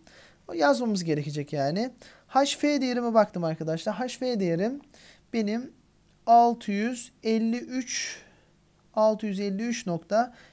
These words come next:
yetmiş dokuz kilojül bölü kilogram olarak verilmiş. Ee, yüz elli beş santigrat derecede.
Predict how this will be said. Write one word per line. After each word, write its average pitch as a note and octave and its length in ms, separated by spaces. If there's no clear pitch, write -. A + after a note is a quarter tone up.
yetmiş A3 360
dokuz A3+ 300
kilojül G#3 540
bölü F#3+ 360
kilogram G3+ 480
olarak D3+ 380
verilmiş. A#3+ 600
Ee, C#3+ 300
yüz F3+ 220
elli F#3+ 240
beş A#3 200
santigrat F3+ 760
derecede. E3+ 560